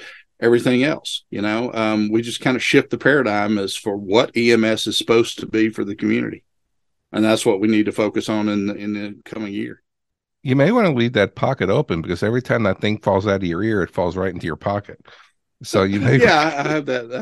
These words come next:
Speaker 1: have it just
Speaker 2: That's, like,
Speaker 1: perfect
Speaker 2: the
Speaker 1: for
Speaker 2: fourth
Speaker 1: that.
Speaker 2: time you did
Speaker 1: You
Speaker 2: that,
Speaker 1: know,
Speaker 2: man. So you might
Speaker 1: AirPods
Speaker 2: wanna leave
Speaker 1: needs
Speaker 2: that.
Speaker 1: to make a Kelly-shaped AirPod.
Speaker 2: Yeah. So, um, you know, one of the things that's interesting, though, is when we talk about this, I think one of the things that we need to think about is having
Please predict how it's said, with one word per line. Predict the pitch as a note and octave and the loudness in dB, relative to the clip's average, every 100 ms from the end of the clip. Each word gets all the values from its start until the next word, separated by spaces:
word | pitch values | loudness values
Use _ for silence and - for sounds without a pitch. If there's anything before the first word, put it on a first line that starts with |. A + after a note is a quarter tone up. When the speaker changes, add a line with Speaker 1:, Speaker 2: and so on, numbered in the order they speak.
| C3+ | -4
Speaker 1:
have | C3 | -4
it | B2 | -4
just | B2+ D3 | -8 -10
Speaker 2:
That's, | - D3 C3 | 0 2 4
like, | B2+ | 4
Speaker 1:
perfect | |
Speaker 2:
the | A#2 | 2
Speaker 1:
for | - | 4
Speaker 2:
fourth | C3+ C#3 | 6 6
Speaker 1:
that. | - | 6
Speaker 2:
time | C3 B2 | 2 4
you | A2+ | 2
did | C3 E3 | 2 4
Speaker 1:
You | E3 | 6
Speaker 2:
that, | |
Speaker 1:
know, | - | 6
Speaker 2:
man. | - | 4
So | D#3+ | 4
you | - | 6
might | D3+ | 8
Speaker 1:
AirPods | - | 8
Speaker 2:
wanna | C3+ | 8
leave | C3+ D#3+ | 8 8
Speaker 1:
needs | A2+ G#2 | 8 4
Speaker 2:
that. | D#3+ | 0
Speaker 1:
to | |
make | D3 C#3 | 0 0
a | C#3 | -4
Kelly-shaped | B2+ - E3+ D#3 C3 - C3+ A#2+ A2+ - | -8 0 2 2 0 -2 -2 -2 -2 -6
AirPod. | B2 B2 A#2+ A2+ F#2+ F2+ _ _ _ _ - | -2 -2 -2 -6 -10 -16 _ _ _ _ -2
Speaker 2:
Yeah. | G2 - _ | -2 -2 _
So, | - D#3 C#3 E3+ | 2 6 6 8
um, | D#3+ D#3 D3+ D3 _ _ _ _ - | 8 8 6 -2 _ _ _ _ 2
you | G#3+ | 6
know, | |
one | G#3+ D4 | 6 6
of | D4+ | 4
the | |
things | - E3 C3+ | 0 0 0
that's | A2+ | 0
interesting, | A#2 A2 A#2 G#2 | 0 -2 -4 -2
though, | F#2 F#2 | 0 0
is | F#2 | -2
when | F#2+ | -4
we | G2 | -4
talk | - C3 D#3+ | 0 0 0
about | B2+ E2 E2 | -2 -4 -4
this, | F2 E2+ - - - | -4 -4 -6 -16 -8
I | G#2 | -6
think | D#3 F3+ | -4 -2
one | D#3+ | -2
of | B2 | -2
the | G#2 | 0
things | A2 G#2+ | 0 0
that | G#2 | -2
we | G2 | -4
need | F#2+ G2 | -4 -4
to | - | -6
think | - G2 | -4 -4
about | F#2 E2+ E2 | -4 -6 -8
is | E2+ - | -10 -6
having | G2 G2 F#2+ F2+ | -2 -2 -4 -8